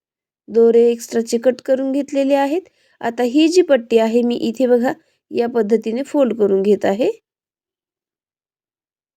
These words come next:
अशा पद्धतीने ही पट्टी मी फोल्ड करून घेतलेली आहे. आता इथे आपल्याला काजांच्या खुणा करून घ्यायच्या आहेत. पट्टी मोठी आहे आणि ब्लाऊजची हाईट मोठी आहे.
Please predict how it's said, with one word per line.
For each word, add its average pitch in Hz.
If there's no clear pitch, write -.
अशा 226
पद्धतीने 226
ही 220
पट्टी 220
मी 262
फोल्ड 233
करून 214
घेतलेली 208
आहे. 214
आता 247
इथे 247
आपल्याला 294
काजांच्या 254
खुणा 311
करून 208
घ्यायच्या 202
आहेत. 208
पट्टी 254
मोठी 262
आहे 233
आणि 277
ब्लाऊजची 240
हाईट 233
मोठी 262
आहे. 254